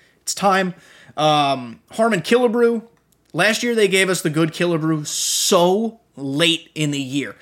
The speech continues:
It was literally f-, like, January, February when we got that card. Might have even been March.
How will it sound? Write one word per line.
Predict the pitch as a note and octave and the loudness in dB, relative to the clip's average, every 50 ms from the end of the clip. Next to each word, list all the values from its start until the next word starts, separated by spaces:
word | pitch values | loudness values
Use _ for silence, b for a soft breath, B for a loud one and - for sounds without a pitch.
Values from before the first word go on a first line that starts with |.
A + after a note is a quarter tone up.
| B B B | B B B
It | G3+ B3 A3+ | -4 -4 -2
was | A#3+ G#3 E3+ | -2 -2 -2
literally | F#3+ G#3 A3 A#3+ C4 C4 C4 B3+ A#3+ A#3+ A3 | 0 2 2 4 4 2 2 0 0 0 -2
f-, | E3+ - - - - | -2 -6 -10 -4 -2
like, | G3+ E3+ D3 C3+ D3 | -2 -2 -2 -4 -8
January, | D3 D#3 G3 G3 G3 G3+ G#3 G#3 F#3 D#3 | -2 2 2 2 4 4 4 4 2 2
February | - F#3 E3+ D3+ C#3+ C3+ | 2 0 0 2 0 -2
when | C3+ C3 | -4 -4
we | C3+ C3+ | -4 -4
got | C#3+ C#3 C3 | -4 -4 -4
that | C3+ C3 - | -6 -10 -10
card. | - - A#2+ A2+ A#2+ - | -10 -12 -14 -12 -4 0
Might | E3 F#3 F#3 | 0 2 2
have | F3+ F3 | 2 0
even | F3 F3 E3 | 0 0 0
been | D#3 D#3 | 0 -2
March. | C#3+ C#3 C3+ A2+ - - - | -2 -4 -6 -8 -10 -12 -14